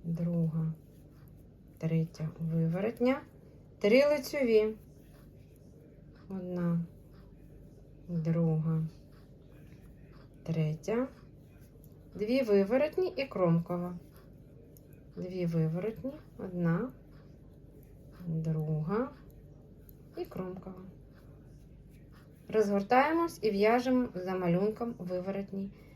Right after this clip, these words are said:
ряд. Кромкову знімаємо, лицьова, друга лицьова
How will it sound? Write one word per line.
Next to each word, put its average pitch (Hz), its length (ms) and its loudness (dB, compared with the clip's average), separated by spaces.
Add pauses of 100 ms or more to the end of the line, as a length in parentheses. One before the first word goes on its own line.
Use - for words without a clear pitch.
(340)
ряд. 160 260 0 (1900)
Кромкову 185 460 4
знімаємо, 165 680 2 (880)
лицьова, 190 1000 0 (1700)
друга 170 680 0
лицьова 165 960 0